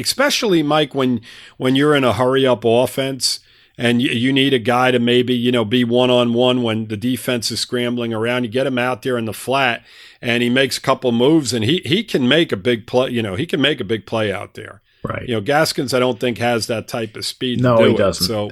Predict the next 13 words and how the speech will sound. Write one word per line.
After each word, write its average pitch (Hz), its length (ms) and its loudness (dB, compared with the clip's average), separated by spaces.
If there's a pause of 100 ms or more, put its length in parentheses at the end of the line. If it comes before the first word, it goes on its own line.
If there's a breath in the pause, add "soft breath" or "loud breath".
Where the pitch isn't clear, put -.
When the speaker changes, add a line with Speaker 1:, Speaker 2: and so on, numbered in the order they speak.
Speaker 2:
He 120 160 -2
doesn't. - 480 -6
And 113 400 0
he 117 140 2
doesn't 113 320 4
have 104 300 2
that 98 200 0
type 98 220 -2
of 71 120 -6
quickness - 540 -4
either. 98 380 -8
But, 107 420 -4
uh, 127 280 4